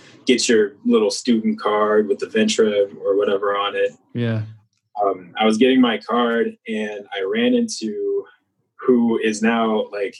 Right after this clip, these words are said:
Speaker 1: still my best friend, um, Daniel McConaughey. And he's, like, he's the lead singer of Lofts. We
Speaker 2: Hmm.
Speaker 1: got onto an elevator, and the first thing out of his mouth to me was like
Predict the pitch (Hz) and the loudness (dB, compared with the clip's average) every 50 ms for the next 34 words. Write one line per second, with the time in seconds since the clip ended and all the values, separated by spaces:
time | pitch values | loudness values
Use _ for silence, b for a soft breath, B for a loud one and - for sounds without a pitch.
0 | _ - - - - - - - 127 123 123 123 120 123 120 113 110 113 110 110 | _ -12 -10 -10 -8 -8 0 2 4 4 4 2 0 -2 -6 -10 -10 -10 -10 -8
1 | 110 - 123 117 110 - - - - 113 104 101 98 98 98 _ _ _ _ _ | -6 -6 -6 -6 -6 -8 -12 -8 -6 -6 -6 -6 -10 -14 -16 _ _ _ _ _
2 | _ - - 101 98 95 92 90 90 87 _ _ - - 113 123 123 120 120 117 | _ -16 -12 -12 -12 -12 -12 -16 _ _ _ _ -4 -2 0 2 4 2 2 0
3 | 110 104 - 110 101 98 92 92 92 95 95 95 95 101 110 107 107 107 104 101 | -2 -4 -6 -8 -8 -8 -10 -12 -12 -10 -12 -12 -10 -6 -4 -2 -2 0 0 -2
4 | 95 - - _ B B B B B B B B B B B B B B B B | -2 -4 -10 _ B B B B B B B B B B B B B B B B
5 | B _ _ _ _ _ _ - 135 139 127 120 123 123 117 131 131 127 - - | B _ _ _ _ _ _ 2 2 2 4 4 2 2 2 2 2 0 0 0
6 | 139 131 127 117 113 107 101 104 104 101 98 95 95 - - - - - - 98 | 0 2 2 2 2 0 -2 -2 -4 -4 -4 -6 -6 -8 -10 -10 -12 -12 -12 -10
7 | 98 110 113 110 110 131 123 120 117 123 127 123 123 123 123 117 - 131 120 117 | -4 -2 -2 -2 -2 -2 0 0 2 2 2 2 2 2 0 -2 -2 -2 -4 -4
8 | 117 117 117 113 110 107 110 104 104 101 101 101 98 95 95 - - 143 143 139 | -2 -2 -2 0 0 0 0 -2 -2 -2 -4 -4 -8 -12 -12 -4 0 2 2 2
9 | - 139 135 127 120 117 113 117 113 107 110 110 113 110 107 - 110 107 101 101 | 0 -4 -2 -2 -2 -2 -2 -2 -4 -4 -4 -4 -4 -4 -6 -8 -10 -8 -8 -8
10 | 101 104 104 101 101 101 | -8 -6 -6 -6 -6 -6